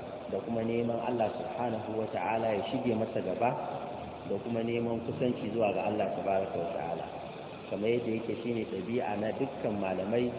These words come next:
mafi yawa daga cikinsu duk sanda za su yi wallafa ko za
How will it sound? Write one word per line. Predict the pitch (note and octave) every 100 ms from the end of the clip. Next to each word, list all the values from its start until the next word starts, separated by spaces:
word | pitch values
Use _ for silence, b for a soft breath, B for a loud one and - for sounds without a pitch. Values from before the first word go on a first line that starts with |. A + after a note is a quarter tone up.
| - - - - - -
mafi | A2 B2 A#2+
yawa | A2 B2+ A#2
daga | G#2 G2
cikinsu | - - A#2+ -
duk | G#2+ A#2+
sanda | B2+ A#2+
za | A2 A2+
su | -
yi | G#2
wallafa | F#2+ G2 B2 B2+ A2 - - - - -
ko | - A2+
za | A#2+